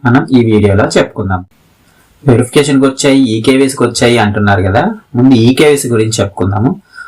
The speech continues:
So ప్రతిసారి మనకి వెరిఫికేషన్ అయిపోయిన తర్వాత డబ్బులు రావడానికి ముందుగా ఈకేవైసీకి అయితే పేర్లు వచ్చేవి. కానీ ఇప్పుడు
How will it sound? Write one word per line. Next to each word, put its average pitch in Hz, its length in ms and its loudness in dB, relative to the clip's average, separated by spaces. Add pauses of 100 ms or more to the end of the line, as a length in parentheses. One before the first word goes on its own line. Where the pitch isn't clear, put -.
(180)
So 123 80 0 (380)
ప్రతిసారి 151 480 0 (100)
మనకి 131 320 -2
వెరిఫికేషన్ 110 600 -2
అయిపోయిన 107 420 0
తర్వాత 104 240 0 (140)
డబ్బులు 107 280 0 (140)
రావడానికి 107 500 -2 (120)
ముందుగా 131 360 2 (200)
ఈకేవైసీకి 110 560 2
అయితే 135 120 0 (100)
పేర్లు 107 340 2
వచ్చేవి. 98 360 0 (520)
కానీ 107 300 0 (160)
ఇప్పుడు 113 260 2